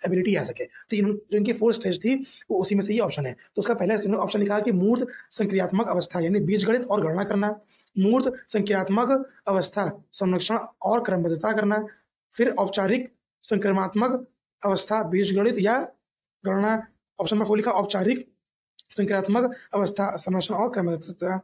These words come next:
तो इसका answer क्या होगा? इसका answer आपका number, number, ऑप्शन number third वाला सही होगा।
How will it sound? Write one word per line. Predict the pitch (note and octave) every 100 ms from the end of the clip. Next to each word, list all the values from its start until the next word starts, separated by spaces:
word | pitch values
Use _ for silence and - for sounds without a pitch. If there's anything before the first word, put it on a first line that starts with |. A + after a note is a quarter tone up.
| _ _ - -
तो |
इसका | G#3 A3
answer | G3+
क्या | G#3+ G#3+
होगा? | G#3+
इसका | G3+ G#3
answer | G3
आपका | - A3+
number, | G3+ F#3+
number, | F#3+ F#3 E3+ -
ऑप्शन | - E3 G3
number | F#3+ A#3+
third | - _ _ - G3
वाला | F#3+ B3 - -
सही | - B2+
होगा। | B2 G#2+